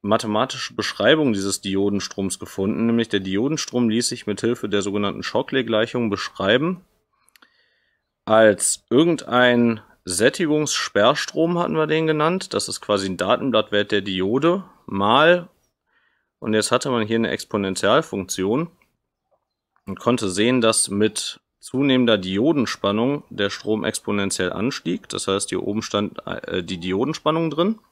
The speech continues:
im Exponenten. Und diese Diodenspannung wurde auf so eine sogenannte Temperaturspannung, auch das war quasi mehr oder weniger ein Datenblattwert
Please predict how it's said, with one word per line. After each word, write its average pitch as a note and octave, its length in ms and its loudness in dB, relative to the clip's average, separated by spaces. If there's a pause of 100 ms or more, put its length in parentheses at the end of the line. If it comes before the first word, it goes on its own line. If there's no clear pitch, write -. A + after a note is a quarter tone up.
(120)
im A2+ 140 -6
Exponenten. C#3+ 680 -2 (1000)
Und A2 160 0
diese A#2 140 2
Diodenspannung C#3 840 6
wurde C3 180 6
auf B2 140 4
so A2+ 120 0
eine A2 300 0
sogenannte A#2+ 480 0
Temperaturspannung, G#2+ 1080 0
auch F#2+ 160 -2
das G#2+ 400 2
war G#2 160 4
quasi G#2+ 480 4
mehr G#2+ 220 6
oder G#2 180 4
weniger G2+ 300 -2
ein G2 100 -2
Datenblattwert F#2+ 840 -2